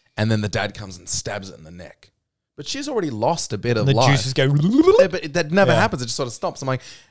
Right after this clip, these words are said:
Speaker 1: "Is she okay?" 'Cause I thought about that when I watched that third Harry Potter film when, when I was younger. I was like, "Is Harry okay?" 'Cause it came bo-, through and, "Rah," and he's going, "Ah."
Speaker 2: It's like when you cut and paste a folder
Speaker 1: Uh-huh.
Speaker 2: from one thing to another,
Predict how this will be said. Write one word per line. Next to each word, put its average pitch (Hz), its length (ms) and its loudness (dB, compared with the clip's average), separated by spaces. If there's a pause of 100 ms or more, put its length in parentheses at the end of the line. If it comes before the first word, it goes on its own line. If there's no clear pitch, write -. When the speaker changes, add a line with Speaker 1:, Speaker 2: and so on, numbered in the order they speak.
(140)
Speaker 1:
"Is 160 120 2
she 381 280 0
okay?" 247 360 0 (240)
'Cause 196 120 2
I 311 120 2
thought 247 180 -4
about 151 220 0
that 131 160 0
when 131 100 -2
I 120 60 -2
watched 113 300 -4
that 98 220 -6
third 117 280 0
Harry 98 180 -4
Potter 139 240 0
film 92 300 -8
when, 98 160 -8 (100)
when 101 140 -4
I 92 40 -4
was 87 180 -10
younger. 113 400 -6 (340)
I - 40 -2
was 135 140 2
like, 143 160 -2
"Is 147 140 -4
Harry 240 260 -2
okay?" 135 260 -4
'Cause 151 200 -8
it 240 100 -10
came 151 240 -8
bo-, 120 240 -8
through 120 280 -6
and, 110 180 -14
"Rah," 196 580 -2
and 156 100 0
he's 170 140 -2
going, 147 240 0 (540)
"Ah." 294 800 4
Speaker 2:
It's - 180 -2
like 160 220 6
when 151 140 2
you 139 180 2
cut 139 280 -2
and 131 120 -4
paste - 460 -2 (640)
a 135 60 -14
folder 131 500 2 (300)
Speaker 1:
Uh-huh. 104 140 -10
Speaker 2:
from 143 180 2
one 127 400 0 (380)
thing 131 220 0
to 120 120 0
another, 135 440 0